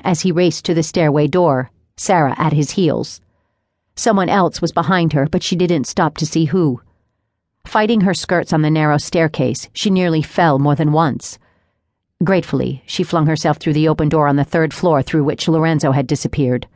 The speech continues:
Just as she'd feared, the screams were coming from Nancy's room. Lorenzo reached the doorway first, but he stopped dead.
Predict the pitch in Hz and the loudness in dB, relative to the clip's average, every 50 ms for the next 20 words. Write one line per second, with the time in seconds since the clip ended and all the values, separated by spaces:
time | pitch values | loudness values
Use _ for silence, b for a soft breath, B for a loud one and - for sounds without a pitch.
0 | _ _ _ _ _ _ _ _ _ _ _ _ _ _ _ _ - 202 - 226 | _ _ _ _ _ _ _ _ _ _ _ _ _ _ _ _ -6 -2 0 0
1 | 214 208 - - - - - _ - 208 190 - - 208 170 - - - 180 156 | 0 0 -2 -6 -12 -18 -12 _ -2 -2 -2 0 -2 -2 -4 -2 -2 0 0 2
2 | 143 135 131 - - - _ _ _ _ - 170 - - - 185 165 151 143 - | 2 2 0 -2 -8 -16 _ _ _ _ -4 -4 -4 -2 -2 0 0 0 0 0
3 | 147 156 156 - 180 156 151 147 - 165 156 156 160 160 147 - 151 135 - - | -2 -2 -2 0 0 0 0 0 0 0 0 0 0 0 0 0 -2 -2 0 0
4 | 147 135 120 117 - - _ _ _ _ _ _ _ _ _ _ _ _ _ _ | 0 0 0 -2 -6 -10 _ _ _ _ _ _ _ _ _ _ _ _ _ _
5 | _ _ - 196 190 190 185 175 160 175 160 147 139 156 156 - - - 175 147 | _ _ -2 0 0 2 2 0 2 2 2 2 2 0 -2 -4 -4 -4 -2 0
6 | 165 160 156 147 156 156 147 - 180 160 131 - - - 165 160 156 - - - | 2 2 2 2 2 0 0 0 0 0 0 -2 -2 -4 -2 -2 -2 -4 0 0
7 | 185 165 - - - - 185 170 156 139 - - - | 2 2 2 0 -4 -2 0 0 0 0 -2 -4 -10